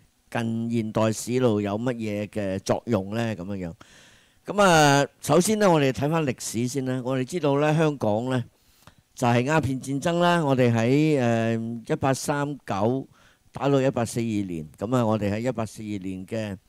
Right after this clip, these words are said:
八月二十九號啊，簽咗呢個南京條約。咁啊，南京條約裏面嘅第三條咧，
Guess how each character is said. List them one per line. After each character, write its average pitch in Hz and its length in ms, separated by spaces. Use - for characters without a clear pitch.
八 147 160
月 139 100
二 139 180
十 131 60
九 127 480
號 143 100
啊， 131 320
簽 156 220
咗 135 140
呢 147 100
個 135 100
南 107 280
京 151 180
條 117 200
約。 117 200
咁 180 160
啊， 165 140
南 135 220
京 208 160
條 160 100
約 151 180
裏 151 120
面 151 180
嘅 143 140
第 131 60
三 180 480
條 107 340
咧， 135 180